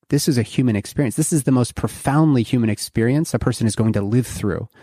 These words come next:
potentially in their life. And, and every woman out there, every person born with a uterus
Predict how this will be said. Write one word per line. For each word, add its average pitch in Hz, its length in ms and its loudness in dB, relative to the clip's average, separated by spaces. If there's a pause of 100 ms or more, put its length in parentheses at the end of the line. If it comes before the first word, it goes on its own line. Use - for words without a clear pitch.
(320)
potentially 123 420 2
in 110 60 2
their 101 100 2
life. 98 360 -2
And, 110 200 0
and 113 200 2
every 120 280 2
woman 110 340 0
out 110 200 0
there, 90 200 0
every 113 180 2
person 110 340 0
born 113 300 2
with 110 140 0
a 104 40 -2
uterus 98 720 0